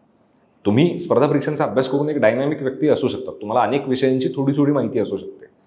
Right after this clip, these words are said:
सखोल माहिती असेलच सगळ्या विषयांची असं मी म्हणत नाही, पण थोडी थोडी माहिती असू शकते, त्यातनं तुम्ही तुमचा स्किल सेट सुधारू शकता. तुम्हाला कोणाला कधी कसं अप्रोच करायचं या गोष्टी तुम्हाला समजू शकतात,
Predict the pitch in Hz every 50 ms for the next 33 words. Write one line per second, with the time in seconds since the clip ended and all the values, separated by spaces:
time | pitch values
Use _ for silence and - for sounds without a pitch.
0 | _ _ _ _ - - - - - 156 170 160 147 139 139 147 156 139 - 147
1 | 156 165 - - 135 143 147 143 135 - 143 139 139 151 143 143 151 151 151 143
2 | 123 120 - - 85 - - - - - _ _ - 147 156 - 143 135 143 135
3 | 139 143 151 143 113 107 104 139 143 117 101 - 120 - - - - - - -
4 | - _ _ _ _ - - - 147 175 170 170 165 165 165 156 131 170 170 -
5 | - 135 131 131 - 175 - 156 135 120 113 117 107 92 - - - 80 - -
6 | - _ _ _ _ _ - 117 123 143 143 - - 127 123 139 151 156 151 147
7 | 151 - - 123 120 123 131 156 151 - - 123 - - 170 131 113 127 131 143
8 | 139 - 135 127 127 127 123 147 143 120 117 127 127 123 - 139 127 127 120 120
9 | 135 131 - 101 104 131 - - - - -